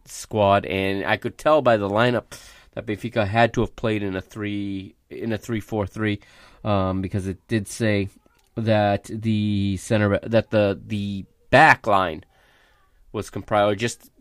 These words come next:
in reading the, the, the players that played, um, El-, uh, Elton Late was the goalkeeper.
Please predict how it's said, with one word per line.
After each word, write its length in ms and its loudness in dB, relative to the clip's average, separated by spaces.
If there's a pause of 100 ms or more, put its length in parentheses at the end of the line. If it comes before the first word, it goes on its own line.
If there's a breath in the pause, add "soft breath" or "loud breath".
in 180 2
reading 360 6
the, 240 -2
the, 240 -10
the 160 -10
players 420 0
that 180 -2
played, 380 -2
um, 540 -8 (360)
El-, 360 -2
uh, 320 -2 (440)
Elton 320 2
Late 240 0
was 140 -6
the 80 -8
goalkeeper. 560 -6